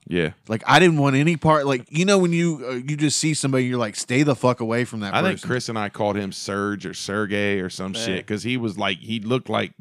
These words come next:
Speaker 1: that would be his name. Like, this
Speaker 2: Yeah.
Speaker 1: dude's fresh out of the fucking K G B, and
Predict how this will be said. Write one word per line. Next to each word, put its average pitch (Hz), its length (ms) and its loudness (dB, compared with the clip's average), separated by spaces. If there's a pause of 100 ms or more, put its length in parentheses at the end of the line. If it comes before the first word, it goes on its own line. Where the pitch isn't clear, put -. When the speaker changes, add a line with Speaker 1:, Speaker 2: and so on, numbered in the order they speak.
Speaker 1:
that 92 180 -4
would 101 140 -6
be 98 140 -4
his 107 200 -4
name. 85 400 -6
Like, 80 220 -8
this 110 160 -2
Speaker 2:
Yeah. 127 300 6
Speaker 1:
dude's 87 120 -4
fresh 131 320 -4
out 123 200 0
of 120 40 -4
the 113 60 -6
fucking 123 400 -6
K 123 220 -2
G 120 180 -6
B, 127 380 -2
and 104 240 -6